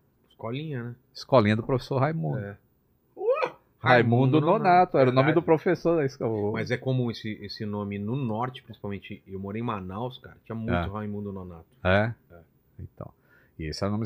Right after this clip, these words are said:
Speaker 2: Então esse era o contexto histórico, assim, sofrimento pra caramba, é, uma falta de segurança geral nos aeroportos, né? Esse, esse foi o primeiro,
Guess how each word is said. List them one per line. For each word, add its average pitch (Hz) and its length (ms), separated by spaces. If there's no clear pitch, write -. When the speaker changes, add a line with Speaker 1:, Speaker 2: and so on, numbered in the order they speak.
Speaker 2:
Então 156 260
esse 190 160
era 196 80
o 190 40
contexto 208 500
histórico, 147 440
assim, 104 220
sofrimento 117 580
pra 120 120
caramba, 156 640
é, 87 560
uma 95 160
falta 131 420
de 101 100
segurança 101 880
geral 104 680
nos 95 220
aeroportos, 90 680
né? 92 180
Esse, 110 320
esse 147 200
foi 214 160
o 208 40
primeiro, 143 680